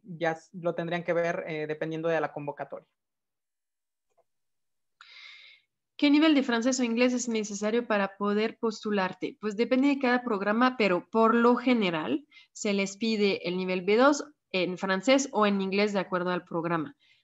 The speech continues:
Speaker 2: Habrá programas que les piden los dos niveles de idioma, de B dos, o algunos que les piden más, pero en general en,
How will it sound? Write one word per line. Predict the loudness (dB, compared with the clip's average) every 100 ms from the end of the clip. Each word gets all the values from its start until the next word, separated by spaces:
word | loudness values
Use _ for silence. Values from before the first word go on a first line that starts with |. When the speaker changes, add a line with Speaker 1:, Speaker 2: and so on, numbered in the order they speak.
| _
Speaker 2:
Habrá | 0 2 4 2
programas | 2 0 2 2 2 0 -2
que | -2
les | 0 -2 -4
piden | -4 -2 -4 -4
los | -2 -2 2
dos | 4 4 4
niveles | 0 2 2 0 -2
de | -4
idioma, | -4 -2 -2 -4 -6 _ -12
de | -6
B | -2
dos, | -2 -4 -12 _ _ _ _ -2
o | 6 8 6 4 -2
algunos | 2 2 2 2 4 2
que | 2 0
les | 0
piden | -2 -2 0 2
más, | 2 2 0
pero | 0 2 2 0
en | -2 -4
general | -2 0 2 4 2 0
en, | -4 -2 -2 -4 -4 -6 -6 -6 -8